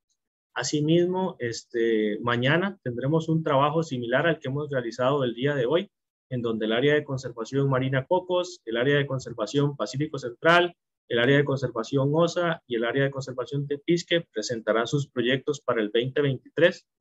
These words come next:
Esos proyectos están enfocados en temas relacionados al monitoreo ecológico marino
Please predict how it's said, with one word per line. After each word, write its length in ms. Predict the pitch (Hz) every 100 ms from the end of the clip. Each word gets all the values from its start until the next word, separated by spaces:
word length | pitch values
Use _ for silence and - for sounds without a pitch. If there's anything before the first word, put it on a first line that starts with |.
| _ _ _ -
Esos 240 | 135 160
proyectos 440 | 143 135 143 151
están 220 | 143 151 156
enfocados 800 | 165 135 127 143 160 170 165 -
en 180 | 123 -
temas 300 | 139 151 143
relacionados 840 | 131 117 113 113 135 156 156 - 127
al 120 | 117
monitoreo 580 | 113 113 - 113 135 139
ecológico 440 | 120 123 143 113
marino 460 | 107 165 185 190